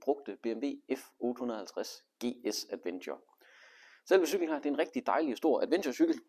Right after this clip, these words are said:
Som I kan se, så er der masser af højde på. Ved siden af, så er den her cykel, den kommer i den farve, der hedder Style Rally, som er den her super lækre blå metallic farve, og så med guld ærefælge hernede også, som bare spiller super godt til den.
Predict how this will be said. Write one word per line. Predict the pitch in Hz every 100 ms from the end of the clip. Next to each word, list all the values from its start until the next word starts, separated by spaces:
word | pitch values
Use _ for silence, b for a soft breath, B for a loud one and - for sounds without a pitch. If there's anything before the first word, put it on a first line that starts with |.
| _
Som | - 120
I |
kan | 107
se, | - 233 - - _ - - - -
så | -
er | 127
der |
masser | 113 127 85
af |
højde | 80 147 123
på. | 143 - B B B B B B
Ved | 135
siden | 196 180
af, | 151
så | 151
er | 170
den | 165
her | 160
cykel, | 165 170
den | 151 156
kommer | 160 135
i | 120
den | 147
farve, | - 127 143
der |
hedder | 131 104
Style | - 110 95
Rally, | 80 107 185
som | - 123
er | 113
den | 135 -
her | 120
super | - - 196 117
lækre | 117 104 98 -
blå | 143 147 -
metallic | 120 107 120 95 -
farve, | 113 143 165
og | 127
så | 127
med | 123
guld | - 131 143 139
ærefælge | 113 110 127 98 107 107
hernede | 95 101 107
også, | 90 - - B B
som | 107
bare | 98 104
spiller | - 104 107
super | - 120 -
godt | 80 87 -
til | 85
den. | -